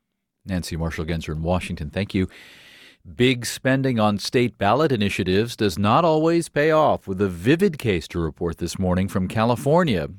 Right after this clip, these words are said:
At the same time, voters in Arizona have approved an initiative to make people and corporations who spend big on campaigns say their names.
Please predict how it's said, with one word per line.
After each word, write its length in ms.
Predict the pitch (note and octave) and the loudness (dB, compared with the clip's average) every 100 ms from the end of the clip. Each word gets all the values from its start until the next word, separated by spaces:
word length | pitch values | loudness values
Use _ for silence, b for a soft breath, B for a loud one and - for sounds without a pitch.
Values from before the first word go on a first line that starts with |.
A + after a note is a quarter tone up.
| - | -10
At 200 | G2 - | -8 -4
the 200 | F#2+ F2+ | -2 -2
same 300 | - C3+ D3+ | -2 -2 0
time, 420 | C#3 C#3+ A2+ A2 | 2 2 2 0
voters 320 | A2 B2 B2+ | 2 2 2
in 100 | A#2+ | 0
Arizona 720 | G#2 A2+ A2+ G2+ E3 F#3+ A2+ G#2+ | 0 2 2 2 2 2 0 0
have 200 | G#2 G2+ | -2 0
approved 540 | A#2 F#3 A3 C#3 C#2 | 0 2 2 2 -2
an 100 | D#2+ | -8
initiative 540 | D#2 D#2 - D2+ B2 - | -8 -8 -6 -2 -2 -2
to 80 | |
make 320 | F#2 F#2 F2 - | -2 -2 -4 -6
people 380 | E2 - A2+ | -8 -4 -2
and 180 | F#2 F2 | 0 -2
corporations 720 | - E2 E2+ D#2+ D#2 G2 F#2 | -4 -4 -2 -2 -2 -2 -4
who 80 | E2+ | -4
spend 400 | D2 - F2+ E2+ | -8 -6 -4 -4
big 180 | F2+ F2 | -4 -2
on 200 | F2+ E2+ | -4 -4
campaigns 640 | F#2+ F2+ E2 G#2+ G2+ G2+ - B B | -4 -6 -4 -2 -2 -4 -10 B B
say 300 | - A#2+ A#2 | -8 -2 0
their 180 | F#2 F2+ | 0 0
names. 480 | A#2+ D3 D#2+ A#1+ | 2 2 0 -6